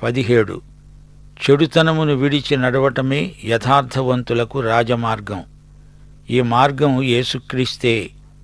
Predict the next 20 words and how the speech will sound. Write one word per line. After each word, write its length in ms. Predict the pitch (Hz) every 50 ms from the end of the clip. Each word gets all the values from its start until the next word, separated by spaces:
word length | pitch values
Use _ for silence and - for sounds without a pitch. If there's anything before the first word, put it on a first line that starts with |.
| - - - - - -
ఇది 160 | 120 127 131
పరిశుద్ధులు 760 | 123 - - 120 120 135 131 - - 165 143 143 156 160 170 156
నడిచే 460 | 143 131 123 123 120 - 143 135 131
మార్గం. 480 | 123 117 113 110 107 104 101 101 92 - - - - - - - - - - - - - - - -
యెషయా 440 | 104 120 127 - - 139 143 147 147
ముప్పై 400 | 143 131 127 123 - - 139 143
ఐదో 360 | 139 139 139 135 131 139 131
అధ్యాయం 640 | 123 117 113 - - - 123 123 123 123 120 117 110
ఎనిమిదో 500 | 113 123 135 143 143 135 143 143 135 113
వచనంలో 540 | 117 120 - - 123 131 127 127 123 123 117
కూడా 400 | - - 123 117 131 151 170 - - - - - - - - - - -
ఇదే 400 | - 113 123 131 147 156 165 170
రాజమార్గం 840 | 143 131 123 127 127 131 139 135 131 123 120 113 110 120 120 120 120 - -
పేర్కొనబడింది. 1000 | 123 123 120 - - 117 113 113 107 110 110 107 110 110 107 104 113 131 - - - - - - - - - - - - - -
అక్కడ 480 | 113 117 - - 127 120 127 131 143
దారిగా 640 | 147 131 113 120 123 131 135 143 143 135 143 143 143
ఉన్న 380 | 139 131 131 131 127 127 123 - - -
రాజమార్గం 840 | 107 110 120 131 139 131 147 139 139 135 135 127 120 117 131 131 127
ఏర్పడుతుంది. 960 | 123 120 123 127 117 - - 123 117 117 - - 113 113 113 117 127 147 165 - - - - - - - - - - -
అది 220 | - 117 113 113